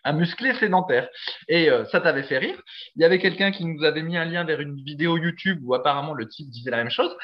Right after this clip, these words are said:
Et là, je suis tombé sur un lien que j'ai, euh, partagé, euh, sur le forum de discussion, euh, Superphysique, où en gros, c'était un,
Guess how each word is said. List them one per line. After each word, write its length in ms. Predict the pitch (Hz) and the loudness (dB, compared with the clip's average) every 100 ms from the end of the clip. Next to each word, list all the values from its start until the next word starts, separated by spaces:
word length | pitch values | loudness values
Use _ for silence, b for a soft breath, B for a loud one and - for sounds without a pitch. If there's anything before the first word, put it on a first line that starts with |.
| B | B
Et 80 | - | 0
là, 100 | 165 | 2
je 120 | 254 | 2
suis 200 | 160 143 | -2 -6
tombé 280 | - 220 226 | -6 2 2
sur 180 | 220 160 | 2 0
un 380 | 156 143 135 131 | 2 2 2 0
lien 280 | 131 247 370 | 2 0 0
que 100 | 143 | -6
j'ai, 300 | 123 131 120 | -4 -2 0
euh, 120 | 110 | 0
partagé, 540 | 104 143 - 139 143 151 | 0 -2 -2 -6 -4 -2
euh, 260 | 120 107 | -2 -4
sur 180 | 110 123 | -10 -8
le 80 | 123 | -8
forum 240 | 131 135 | -6 -6
de 80 | 131 | -6
discussion, 560 | 120 - 135 - 160 135 | -8 -10 -12 -8 -4 -4
euh, 60 | 110 | -4
Superphysique, 680 | 156 143 135 139 180 339 - B B | -4 -4 -4 -8 -8 -8 -10 B B
où 160 | 156 165 | 0 2
en 60 | |
gros, 200 | 160 185 | 2 2
c'était 300 | 214 160 160 | 0 -2 0
un, 440 | 147 139 135 131 | 2 2 0 -4